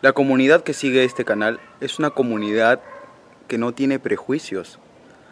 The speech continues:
Es por ello que siguen el canal, porque detrás de cada video que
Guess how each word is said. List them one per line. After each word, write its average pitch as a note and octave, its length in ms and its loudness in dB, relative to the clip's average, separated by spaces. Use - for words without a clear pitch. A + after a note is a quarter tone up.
Es D#3 200 -2
por C#3+ 220 2
ello D3+ 280 4
que A2 120 -4
siguen A2+ 300 -4
el G2+ 100 -4
canal, G2+ 260 -2
porque B2+ 240 2
detrás E3 320 6
de F3+ 100 -2
cada D3+ 240 8
video B2 360 4
que G#2 140 -6